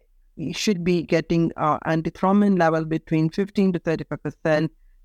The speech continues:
But if you don't get, uh, into this range after two dose changes, then essentially you were off the study. So this is a study that has been reinitiated, and we hope to see the data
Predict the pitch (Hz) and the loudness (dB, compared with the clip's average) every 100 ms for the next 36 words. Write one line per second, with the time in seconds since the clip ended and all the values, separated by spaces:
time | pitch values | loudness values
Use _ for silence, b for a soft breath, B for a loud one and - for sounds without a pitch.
0 | _ 185 196 - 180 226 226 202 185 175 | _ 0 0 -2 2 4 4 4 4 2
1 | - - - - 175 170 156 160 - 156 | -6 -8 -6 -2 -2 0 -2 -2 -4 -2
2 | 156 151 156 - 143 156 - 160 - 190 | 0 2 0 -2 -4 -4 -6 -10 -2 -2
3 | 185 160 151 - - 147 147 139 147 147 | 0 0 -2 -2 -2 0 0 0 -4 -4
4 | - _ - - 160 151 147 156 151 - | -12 _ -20 -2 2 2 0 -2 -2 -2
5 | 156 139 143 147 - 143 - 139 - - | -2 0 0 0 -2 -4 -4 -12 -4 -2
6 | 127 - - _ _ _ _ - 180 247 | -2 -6 -12 _ _ _ _ -2 0 0
7 | 262 240 220 220 190 196 190 180 180 160 | 2 0 2 2 4 2 2 0 0 -2
8 | 165 175 170 170 170 160 156 - 160 170 | 0 0 2 0 2 2 0 -2 -2 -2
9 | - 220 196 175 170 165 - 185 - 160 | -2 2 2 2 -2 -4 -2 -4 -4 -6
10 | 170 165 165 151 147 151 - 180 | -2 -2 -2 -4 -4 -2 0 0